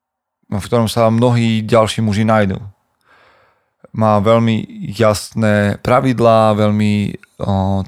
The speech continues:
je veľmi cieľavedomý, o, v tom filme až taký chladný, aj keď v niektorých momentoch v druhej polovici filmu sa to zmení,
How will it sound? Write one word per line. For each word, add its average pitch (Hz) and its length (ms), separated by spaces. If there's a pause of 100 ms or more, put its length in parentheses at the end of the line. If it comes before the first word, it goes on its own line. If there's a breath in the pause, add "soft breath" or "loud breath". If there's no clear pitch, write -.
(160)
je - 160
veľmi 104 320
cieľavedomý, 113 960
o, - 960
v - 80
tom 110 160
filme 104 320
až 98 160
taký - 240
chladný, 113 560
aj 110 240
keď - 80
v 107 80
niektorých 110 320
momentoch 101 560
v - 20
druhej 107 220
polovici 101 320
filmu 101 320
sa - 160
to 95 160
zmení, 95 400